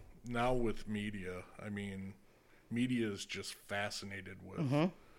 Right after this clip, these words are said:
Speaker 1: court
Speaker 2: And
Speaker 1: cases
Speaker 2: perfect
Speaker 1: and
Speaker 2: example, Chris Watts.
Speaker 1: Yeah.
Speaker 2: Look at all the extra shit that I found out, which is public record.
Speaker 1: Right.
Speaker 2: But nobody
Speaker 1: No one
Speaker 2: wants to
Speaker 1: fucking,
Speaker 2: read that
Speaker 1: yeah.
Speaker 2: public record. Nobody wants to see that
Speaker 1: Facts.
Speaker 2: agenda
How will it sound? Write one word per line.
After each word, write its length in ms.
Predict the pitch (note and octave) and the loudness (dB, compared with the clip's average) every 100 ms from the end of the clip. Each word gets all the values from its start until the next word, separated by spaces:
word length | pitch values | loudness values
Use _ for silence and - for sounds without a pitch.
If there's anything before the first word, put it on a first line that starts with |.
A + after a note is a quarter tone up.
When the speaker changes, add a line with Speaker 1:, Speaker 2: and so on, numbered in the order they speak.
| - - - - - | -16 -14 -10 -6 8
Speaker 1:
court 120 | B2+ | 12
Speaker 2:
And 160 | B3+ B3 | 12 12
Speaker 1:
cases 400 | A2 G#2 A2+ G#2 | 4 0 2 12
Speaker 2:
perfect 400 | D4 D4+ D#4+ B3 | 12 12 12 12
Speaker 1:
and 80 | |
Speaker 2:
example, 340 | A3+ G#3+ A3 - | 12 12 12 8
Chris 240 | - F3 - | 8 10 12
Watts. 400 | D4+ - - - - - - - | 8 8 -4 -8 -12 -18 -12 -8
Speaker 1:
Yeah. 220 | F#2+ F2 - - - - - - | -6 -6 -10 -20 -20 -20 -10 6
Speaker 2:
Look 280 | E3 A#3+ D#4+ | 12 12 12
at 100 | - | 12
all 160 | G3+ G3+ | 12 12
the 180 | G#3+ F#3 | 12 12
extra 440 | E3+ - - A3 | 10 8 6 6
shit 440 | - - C#3+ C3+ - - | 8 8 8 8 4 12
that 240 | F3 E3 - | 12 12 10
I 520 | C3+ B2+ C3+ C3+ C#3 - - - - - | 10 10 6 4 0 -8 -20 -20 -20 -2
found 400 | - D3 C3 C#3+ | 10 10 12 12
out, 240 | A3 E3+ | 12 12
which 320 | E3 E3 - - | 10 8 6 8
is 160 | F#3+ | 8
public 440 | - - G#3+ D#4 - | 8 6 8 10 10
record. 540 | B2 - G3 B2 F#3+ - | 8 12 12 12 8 2
Speaker 1:
Right. 380 | - B2 G#2+ G2+ - - | 2 2 2 0 -8 6
Speaker 2:
But 180 | - A3 | 10 12
nobody 320 | A3 E3+ F#3+ | 12 12 12
Speaker 1:
No 40 | F#3 | 12
one 60 | F3 F3+ | 12 12
Speaker 2:
wants 160 | - | 10
to 60 | - | 10
Speaker 1:
fucking, 160 | G3+ F#3+ | 10 12
Speaker 2:
read 260 | D4+ C4+ | 12 12
that 120 | C#3 | 12
Speaker 1:
yeah. 100 | D3 | 10
Speaker 2:
public 320 | A2 D#3 C#3 B2+ | 8 8 8 4
record. 360 | B2 - C3 F3 | 4 4 8 12
Nobody 340 | F#3+ G3+ A#3 | 12 12 12
wants 380 | F#3+ F#3 F3+ - | 12 12 12 8
to 120 | F#3+ | 4
see 600 | - - G3 G3 F3+ F3+ - | 4 6 8 10 8 6 0
that 460 | C#3 E3+ E3+ F#3 | 10 12 12 12
Speaker 1:
Facts. 60 | F3+ | 10
Speaker 2:
agenda 680 | C#3+ D3 C3+ C3+ B2 C3+ | 10 10 10 10 8 6